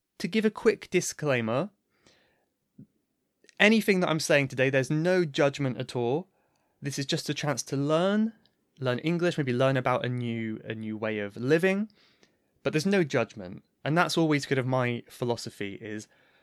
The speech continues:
whatever anyone else does, it shouldn't really be my business. Uh, and that's the way I try to live my life is, you know, I, I wanna do what's best for me and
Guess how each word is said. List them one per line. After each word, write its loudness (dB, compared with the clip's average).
whatever 8
anyone 4
else 4
does, 0
it 0
shouldn't 0
really 2
be -4
my -2
business. -8
Uh, -8
and 0
that's -4
the -10
way 0
I 0
try 0
to -8
live -4
my -6
life -10
is, -14
you -16
know, -18
I, 0
I -4
wanna 2
do 2
what's -2
best 0
for 0
me 2
and 0